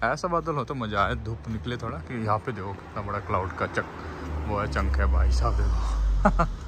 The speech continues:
<laughs> इस मछली तो मिला नहीं हमको। ये चावल बन रहा है इधर,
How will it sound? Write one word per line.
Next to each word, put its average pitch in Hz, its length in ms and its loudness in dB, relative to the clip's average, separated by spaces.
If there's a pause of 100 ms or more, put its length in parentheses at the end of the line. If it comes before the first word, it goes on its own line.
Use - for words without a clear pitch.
(1160)
<laughs> - 0 -
इस 135 180 -4
मछली 143 380 4
तो 160 120 8
मिला 147 300 4
नहीं 147 120 2
हमको। 143 440 -2 (840)
ये 127 80 -4
चावल 131 360 2
बन 135 160 -2
रहा 143 180 0
है 139 60 2
इधर, 156 360 0